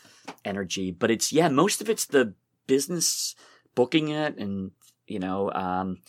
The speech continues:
you know, uh, reminding people, like, "Hey, I did the show last year. Do you wanna do it again this year?" That kind of thing.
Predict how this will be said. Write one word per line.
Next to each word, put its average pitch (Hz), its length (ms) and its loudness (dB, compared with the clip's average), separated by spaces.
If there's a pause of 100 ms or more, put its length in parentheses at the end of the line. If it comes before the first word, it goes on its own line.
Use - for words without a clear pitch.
(580)
you 120 100 -2
know, 101 360 2
uh, 98 300 0 (480)
reminding 123 640 2
people, 143 500 0
like, 104 180 -2
"Hey, 180 240 6
I 131 100 6
did 123 140 2
the 123 60 -4
show 131 160 2
last 135 340 -2
year. 127 200 -4
Do 107 60 -10
you 104 40 -10
wanna 104 140 -4
do 104 80 -6
it 104 80 -6
again 107 160 -6
this 147 240 -8
year?" 127 200 -4
That 110 160 -6
kind 123 140 -8
of 113 80 -10
thing. 107 380 -8